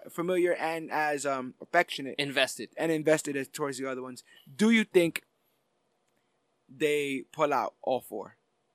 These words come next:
Speaker 1: in,
Speaker 2: Um,
Speaker 1: in Avengers four?
Speaker 2: that being Cap, Stark, um,
Speaker 1: Hulk and Thor. Yeah.
Speaker 2: Hulk and Thor. Um, I think Thor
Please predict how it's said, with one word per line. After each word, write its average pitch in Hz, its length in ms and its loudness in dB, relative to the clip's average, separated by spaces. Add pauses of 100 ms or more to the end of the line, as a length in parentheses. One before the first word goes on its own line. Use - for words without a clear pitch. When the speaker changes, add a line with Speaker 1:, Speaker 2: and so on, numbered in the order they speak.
(640)
Speaker 1:
in, 120 160 -2
Speaker 2:
Um, 113 180 -2
Speaker 1:
in 127 60 -4
Avengers 113 360 -6
four? 110 240 -16 (300)
Speaker 2:
that 131 240 -4
being 123 600 -8
Cap, 117 400 -4
Stark, 110 640 -6 (400)
um, 104 400 -2
Speaker 1:
Hulk 139 260 -2
and 120 140 -12
Thor. - 220 -16 (240)
Yeah. - 80 -12
Speaker 2:
Hulk 127 180 -12
and 113 80 -12
Thor. 123 280 -8
Um, 147 360 -2 (920)
I 226 120 -4
think - 540 -10
Thor 196 640 -6